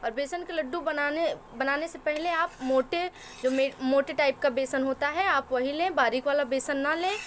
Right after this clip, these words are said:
जो बारीक वाला होता है वो खाते समय मुंह में चिपकता है, और ये हल्का सा मोटा दरदरा वाला बेसन होता है, उससे लड्डू एकदम परफेक्ट तरीके के एकदम हल-, हलवाई जैसे और मार्केट जैसे बनते हैं। तो हम आटे को अच्छी तरह से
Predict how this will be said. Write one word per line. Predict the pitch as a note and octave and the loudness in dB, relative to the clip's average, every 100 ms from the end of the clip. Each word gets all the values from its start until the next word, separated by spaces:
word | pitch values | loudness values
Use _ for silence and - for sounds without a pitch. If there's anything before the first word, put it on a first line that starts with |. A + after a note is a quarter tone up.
| - - - - G#3 | -10 -12 -14 -8 -4
जो | A3 C4+ | 0 2
बारीक | C4+ D4 E4 | 4 2 0
वाला | E4 E4 | 2 2
होता | D#4+ - | 0 0
है | F4 G4 | 2 2
वो | E4+ C#4+ | 0 0
खाते | C#4+ C4 - D#4 | 2 2 0 -4
समय | D4+ E4+ | 0 0
मुंह | G4 D4 | 2 2
में | C#4 | 0
चिपकता | D#4 D4 B3 - D4 | -2 -4 -4 -4 -4
है, | D#4+ F#4+ F#4+ - - - | 0 0 -2 -8 -12 -6
और | A#3 | -4
ये | A3 B3+ C#4+ | -2 2 4
हल्का | C4+ C4 D4+ | 4 2 0
सा | D#4+ | 0
मोटा | C4+ C4 D4 | 2 2 4
दरदरा | C#4 B3+ A#3 C4+ | 4 4 4 4
वाला | C#4+ C4 | 4 4
बेसन | A#3+ B3 C4+ | 4 0 0
होता | B3+ B3 C#4 | -2 -2 -2
है, | D4 G4 G#4 - - A3+ | 0 0 -2 -14 -12 -6
उससे | - D4+ D4 - | -2 0 0 0
लड्डू | A#3 G#3+ D#4 | 0 0 -2
एकदम | C#4 E4+ F#4 | 0 0 2
परफेक्ट | C4+ - C#4 - - | -2 2 -2 0 -2
तरीके | B3 A#3 C#4+ | -2 -2 -2
के | F4 G4+ A4 - - - | 0 -2 -4 -10 -12 -8
एकदम | G3+ D4+ D#4 | -2 -2 0
हल-, | C4+ - | -2 0
हलवाई | A#3 B3+ B3 B3 | 2 4 4 2
जैसे | C4 B3+ F#4 | 0 0 2
और | F#4+ | 2
मार्केट | C4+ A3 A3+ A#3 | 2 0 0 0
जैसे | B3+ C#4+ | 0 0
बनते | B3 C4 C#4+ | 0 0 0
हैं। | - F#4 G#4+ - - - - - - - | 0 -2 -4 -14 -20 -18 -18 -18 -10 -4
तो | |
हम | B3+ E4 F#4+ - | -2 -2 -2 -2
आटे | A#3 A3+ D4+ | -2 0 -2
को | D#4 | 0
अच्छी | F4+ E4+ - | 0 0 -2
तरह | C4+ C4+ C4+ | -2 0 0
से | D#4+ D#4 | 0 -2